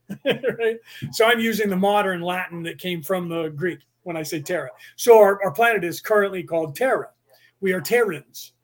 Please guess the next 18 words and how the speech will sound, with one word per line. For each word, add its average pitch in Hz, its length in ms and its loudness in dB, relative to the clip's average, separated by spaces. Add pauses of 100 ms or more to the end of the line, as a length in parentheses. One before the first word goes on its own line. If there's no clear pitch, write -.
(300)
uh, 170 200 -4 (160)
to 196 120 2
the 175 120 -4
rest 170 240 -6
of 170 80 -8
the 160 80 -10
universe. 175 380 -10 (520)
Um, 170 420 -2 (640)
not 196 360 0
Earth. 220 420 6
Earth 247 260 -2
means, 196 480 -2
uh, 214 40 2
I 185 100 2
love 208 340 4
that 196 120 -2 (220)
Earth 254 240 6
means 196 600 2